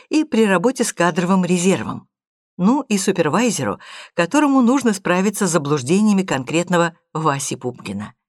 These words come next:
Более того, она может помочь вам просто иначе взглянуть на себя, свой потенциал и свое развитие.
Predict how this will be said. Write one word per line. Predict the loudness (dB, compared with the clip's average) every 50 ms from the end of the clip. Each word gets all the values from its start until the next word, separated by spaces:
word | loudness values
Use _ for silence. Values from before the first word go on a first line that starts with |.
| _ _ _ _ _ _ _ _ _ _ _ _ _
Более | -2 0 2 2 4 2 2
того, | 0 0 -2 -2 -4 -6 -12 _ _ _ -18 -16 -16 -10 -4
она | -2 -2 0 0 0 -2
может | -2 -2 -2 -4 -2
помочь | -2 0 2 2 0 0 0
вам | -2 0 0
просто | 0 -2 -2 -2 -2 -2 -4
иначе | -2 -2 -2 0 0 0 0 0 0 -2
взглянуть | 0 0 0 2 2 2 0 -2
на | -2 -4
себя, | -4 -4 -4 -2 0 0 -2 -2 -6 -10 -16 -20 -16
свой | -10 -4 0 0 0 0
потенциал | -2 -2 -2 -4 -4 -4 -4 -2 -2 -2 -4 -6 _ _
и | -8 -8
свое | -4 -2 0 0 2 2 2
развитие. | 0 0 -2 -4 -6 -10 -10 -10 -12 -14 -14 -18